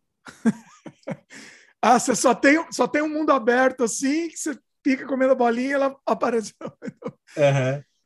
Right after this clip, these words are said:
Speaker 1: É muito bom, é muito bom. E essa que tem uma, a, a thumbnail é um guarda-chuva.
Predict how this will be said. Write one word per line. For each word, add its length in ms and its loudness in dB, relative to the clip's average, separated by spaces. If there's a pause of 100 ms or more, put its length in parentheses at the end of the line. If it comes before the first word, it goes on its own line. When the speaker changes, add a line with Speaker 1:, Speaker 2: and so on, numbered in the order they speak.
(2000)
Speaker 1:
É 200 -4
muito 360 0
bom, 160 -4
é 80 -2
muito 380 -2
bom. 220 -6 (760)
E 100 0
essa 320 4
que 80 -16
tem 220 2
uma, 640 -2 (340)
a, 280 -2
a 20 2
thumbnail 520 0
é 40 4
um 100 -2
guarda-chuva. 920 -2